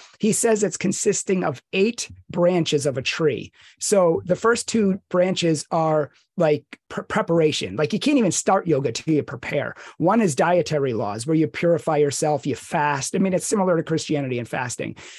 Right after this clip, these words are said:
And the other one is through studying. So you study, you pray, you fast, and you prepare yourself. Then the third one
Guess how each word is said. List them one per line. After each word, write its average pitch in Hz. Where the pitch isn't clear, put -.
And 185
the 208
other 208
one 175
is 160
through 165
studying. 143
So -
you 151
study, 208
you 160
pray, 165
you 147
fast, 156
and 156
you 143
prepare 160
yourself. -
Then 214
the 208
third 277
one 175